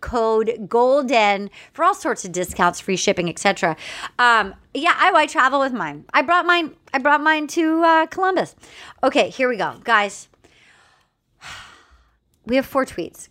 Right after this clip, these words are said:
going for tweet of the week. We might have five. Um, okay, so this is from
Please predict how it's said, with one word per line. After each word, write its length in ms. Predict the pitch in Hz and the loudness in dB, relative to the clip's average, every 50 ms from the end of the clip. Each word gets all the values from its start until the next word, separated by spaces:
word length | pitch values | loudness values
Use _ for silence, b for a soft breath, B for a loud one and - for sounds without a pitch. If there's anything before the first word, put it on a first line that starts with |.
| _ - | _ -12
going 180 | - 180 170 | -10 -10 -10
for 120 | 151 - 165 | -10 -12 -16
tweet 180 | - - 151 | -14 -12 -12
of 80 | 160 - | -12 -12
the 80 | - 160 | -12 -16
week. 160 | 156 156 - | -16 -16 -10
We 120 | - 302 427 | -8 -6 -2
might 160 | 440 370 269 | -2 -2 -2
have 120 | 190 - | -4 -6
five. 280 | - - - - - - _ _ B B B B B B B B - | -8 -12 -12 -12 -14 -18 _ _ B B B B B B B B 2
Um, 340 | 240 247 240 233 226 214 208 - - | 4 6 6 6 6 4 -2 -6 -6
okay, 280 | 262 - 311 247 220 | 0 2 2 2 0
so 120 | 202 - 311 | 0 -2 -2
this 200 | 269 339 339 370 | 0 0 -2 -4
is 120 | 349 - | -6 -4
from 140 | - 294 | -4 -4